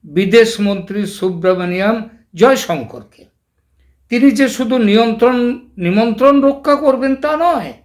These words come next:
তিনি আবার ট্রাম্প প্রশাসনের নতুন যারা এলেন তাদের সঙ্গে কথা বলবেন। দেশ বিদেশের আর যেসব রাষ্ট্রনেতারা আসবেন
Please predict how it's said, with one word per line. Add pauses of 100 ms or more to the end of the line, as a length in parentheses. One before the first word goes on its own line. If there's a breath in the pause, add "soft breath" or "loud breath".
(640)
তিনি
আবার
ট্রাম্প
প্রশাসনের
নতুন
যারা
এলেন (340 soft breath)
তাদের
সঙ্গে
কথা
বলবেন। (440)
দেশ
বিদেশের (140)
আর
যেসব
রাষ্ট্রনেতারা
আসবেন